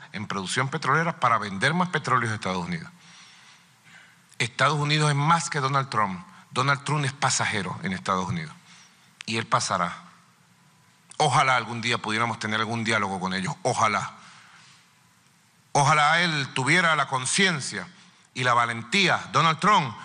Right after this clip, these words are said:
para decir, "Me saco de encima los errores de Obama e inicio una nueva era con Venezuela". Lo veo difícil, pero las vi-, eh, como dice en Venezuela, tenemos un dicho, "Lo veo difícil,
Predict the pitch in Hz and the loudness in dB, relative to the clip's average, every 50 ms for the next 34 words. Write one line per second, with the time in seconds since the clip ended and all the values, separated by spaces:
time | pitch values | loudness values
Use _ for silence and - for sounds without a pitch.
0 | - - - - _ _ - 131 123 123 123 120 - - 185 175 160 143 135 131 | -18 -20 -20 -20 _ _ 0 2 2 2 0 0 0 2 2 2 2 0 0 0
1 | - - 190 196 190 190 190 180 160 143 - 196 190 165 151 143 139 139 135 139 | 2 2 0 0 2 2 2 2 2 2 2 2 2 4 4 4 2 2 2 2
2 | 135 151 175 185 180 170 156 143 127 143 147 135 123 117 110 - - - - - | 4 4 4 4 4 2 2 2 4 4 4 4 2 0 0 -2 -10 -16 -16 -18
3 | - - - - - - - _ _ 143 160 151 143 170 190 185 180 - 165 165 | -20 -20 -20 -20 -20 -20 -20 _ _ 2 2 4 4 2 2 2 2 2 2 2
4 | 165 165 170 165 160 156 151 151 160 156 143 131 - 139 135 127 127 127 127 123 | 2 4 4 4 6 6 4 4 4 2 2 0 0 -2 -2 0 0 0 0 0
5 | 113 - - 151 139 120 104 95 - - - - - _ _ _ _ _ _ _ | 0 0 2 2 2 2 0 -4 -4 -12 -20 -20 -20 _ _ _ _ _ _ _
6 | _ _ _ _ _ _ _ _ _ - - - - 127 139 143 165 196 220 233 | _ _ _ _ _ _ _ _ _ -20 -18 -6 0 0 2 4 4 4 4 2
7 | 220 208 180 180 - - 208 202 - - - 135 120 104 92 95 - - - - | 2 2 -2 -2 0 2 2 2 4 2 0 0 -2 -2 0 0 -2 -2 -2 -10
8 | - - - _ _ _ _ _ _ _ _ _ _ _ _ _ _ _ _ - | -20 -20 -20 _ _ _ _ _ _ _ _ _ _ _ _ _ _ _ _ -20
9 | - _ _ _ _ _ _ _ 156 151 147 147 143 135 127 151 147 135 135 120 | -20 _ _ _ _ _ _ _ 0 0 2 2 2 0 0 -4 -6 -6 -6 -8
10 | 113 - - 131 131 127 127 131 147 - - 165 151 139 127 123 113 - 185 175 | -6 -6 -4 0 0 0 0 0 0 0 0 0 0 0 -2 -2 -2 0 0 0
11 | 156 135 110 127 123 131 143 139 135 135 139 131 135 - - 90 - - - - | 0 -2 -4 -4 -2 -2 -2 -2 -2 -2 -2 -2 -4 -6 -8 -10 -16 -20 -20 -20
12 | - - - _ _ _ _ - - - 113 135 139 131 160 185 190 196 180 165 | -20 -20 -20 _ _ _ _ -20 -10 -2 0 0 2 2 2 2 2 2 0 0
13 | - - 160 147 - - 113 104 | 0 0 0 0 0 -2 -4 -6